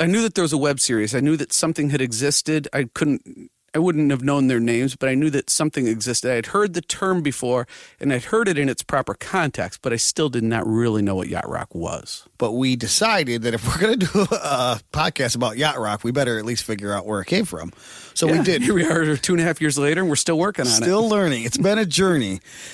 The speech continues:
Speaker 2: uh, which brings us to the point, who knows where we are in the journey, hopefully further along than midway, but we thought it'd be interesting to go back and reflect on everything we've learned, 'cause I think we set up this podcast to be an exploration, that we're inviting listeners to come
Speaker 1: Mm-hmm.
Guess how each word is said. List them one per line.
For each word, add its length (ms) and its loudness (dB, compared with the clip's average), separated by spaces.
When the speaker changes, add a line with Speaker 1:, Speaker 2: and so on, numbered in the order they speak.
Speaker 2:
uh, 380 2
which 200 -4
brings 280 4
us 180 2
to 140 -2
the 80 -4
point, 400 0
who 180 0
knows 220 2
where 160 2
we 160 2
are 260 2
in 80 2
the 100 0
journey, 360 0
hopefully 420 -2
further 460 0
along 280 2
than 120 0
midway, 400 2
but 260 -2
we 80 0
thought 160 4
it'd 100 2
be 160 -2
interesting 440 0
to 200 -4
go 160 2
back 380 2
and 80 -4
reflect 500 -2
on 420 -2
everything 280 2
we've 140 2
learned, 280 0
'cause 140 -4
I 80 2
think 180 0
we 80 0
set 220 2
up 140 0
this 120 -6
podcast 560 0
to 100 -2
be 220 -2
an 80 0
exploration, 680 0
that 100 -2
we're 100 -2
inviting 480 2
listeners 400 0
to 100 -6
come 180 0
Speaker 1:
Mm-hmm. 40 4